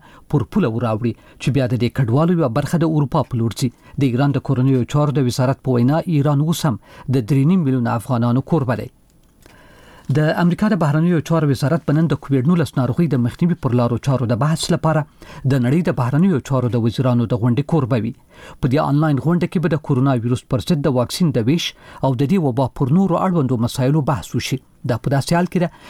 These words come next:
چې متحد ایالات غواړي له دې روغتیايي بحران سره د مبارزې په چاره کې نور هیوادونه هم دخیل وي. د امریکا د بهرنیو چارو وزارت په یو بیان کې چې پرون خپور شو وویل، د غونډې کوربه د بهرنیو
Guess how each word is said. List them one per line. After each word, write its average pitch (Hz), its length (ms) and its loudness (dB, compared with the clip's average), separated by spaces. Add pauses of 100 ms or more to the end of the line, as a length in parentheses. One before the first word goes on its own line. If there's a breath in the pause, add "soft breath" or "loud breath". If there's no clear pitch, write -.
(120)
چې - 160 -2
متحد 135 320 0
ایالات 131 320 0
غواړي 165 300 2
له 127 100 -2
دې 175 200 0
روغتیايي 135 360 0
بحران 135 320 0
سره 185 160 0
د 147 140 0
مبارزې 123 500 0
په - 120 -6
چاره 165 200 0
کې - 480 -2
نور 165 180 0
هیوادونه 123 460 0
هم 131 180 0
دخیل 117 320 -2
وي. 117 100 -4 (520 loud breath)
د - 20 0 (120)
امریکا 139 280 -2
د 143 100 0
بهرنیو 135 400 2 (100)
چارو 143 220 2
وزارت 139 420 0
په 147 80 2
یو 135 120 0
بیان 151 200 2
کې - 180 -4
چې - 100 -16
پرون 139 260 0
خپور 135 300 -2
شو 135 140 -2
وویل، 156 280 2 (420 loud breath)
د 135 120 0
غونډې 160 220 0 (100)
کوربه 127 280 0 (400 loud breath)
د 123 120 -2
بهرنیو 151 400 2